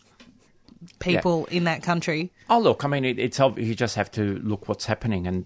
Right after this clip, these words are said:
Speaker 2: it's obvious that the, the workers are under incredible pressure in, in, in Turkey.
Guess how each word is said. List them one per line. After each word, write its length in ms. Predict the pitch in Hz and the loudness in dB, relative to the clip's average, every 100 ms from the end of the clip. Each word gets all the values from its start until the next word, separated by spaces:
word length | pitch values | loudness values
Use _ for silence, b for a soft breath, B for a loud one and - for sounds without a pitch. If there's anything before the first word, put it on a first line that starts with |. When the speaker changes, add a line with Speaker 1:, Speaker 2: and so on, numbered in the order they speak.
| - | -4
Speaker 2:
it's 260 | 113 - | -6 0
obvious 400 | 104 98 101 95 - | 2 2 0 -2 -4
that 220 | 95 - | -4 -2
the, 280 | 98 95 90 95 90 92 92 85 - | 0 0 0 0 2 2 0 -4 -8
the 60 | - | -2
workers 520 | 104 107 95 110 95 | 4 4 2 -2 -2
are 340 | - 101 101 101 | 0 2 4 4
under 260 | 107 107 104 | 2 0 0
incredible 460 | 104 - 110 107 | -2 0 0 0
pressure 500 | 101 120 107 117 104 - _ _ - - | -4 -6 -4 -2 -4 -6 _ _ -10 -2
in, 220 | 110 104 | 0 0
in, 440 | 123 113 107 104 | 0 0 0 -2
in 120 | 127 113 | -2 0
Turkey. 520 | 117 139 - 104 | 2 2 0 -6